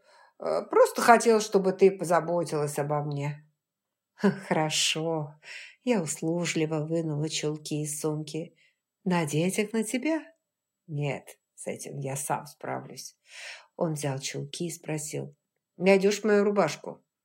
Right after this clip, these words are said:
"Ну, конечно", отозвалась я, доставая рубашку из той же сумки и встряхивая её. "Как поживает генерал Грин?"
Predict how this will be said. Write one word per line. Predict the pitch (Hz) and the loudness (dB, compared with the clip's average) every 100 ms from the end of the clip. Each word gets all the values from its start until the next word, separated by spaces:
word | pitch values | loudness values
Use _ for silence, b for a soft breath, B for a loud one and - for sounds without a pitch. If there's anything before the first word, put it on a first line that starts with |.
| _ B B B B B B _ | _ B B B B B B _
"Ну, | 294 | -12
конечно", | 302 285 277 269 208 - - 127 127 _ _ | -6 -4 -4 -4 -4 -4 -6 -8 -10 _ _
отозвалась | 147 147 147 151 151 151 - | -8 -6 -4 -2 -4 -6 -4
я, | 156 151 147 | -2 -2 -2
доставая | 156 - 151 151 156 | -4 -4 -4 -2 -4
рубашку | 160 170 196 202 - | -2 2 2 2 -2
из | 147 - | -6 -6
той | 170 165 | -6 -4
же | 156 | -6
сумки | 156 - 170 180 180 170 B B | -6 -4 -2 -2 -4 -6 B B
и | 185 | -2
встряхивая | - - 165 151 - 160 | -2 0 0 0 -2 -2
её. | 160 165 160 160 160 _ _ B B B B - | 0 0 0 -2 -4 _ _ B B B B -4
"Как | 285 - | -4 0
поживает | 202 185 165 156 156 | 2 2 2 2 0
генерал | 165 151 156 147 143 | -2 -2 0 0 -2
Грин?" | 139 139 165 240 - | 0 -2 -2 -6 -14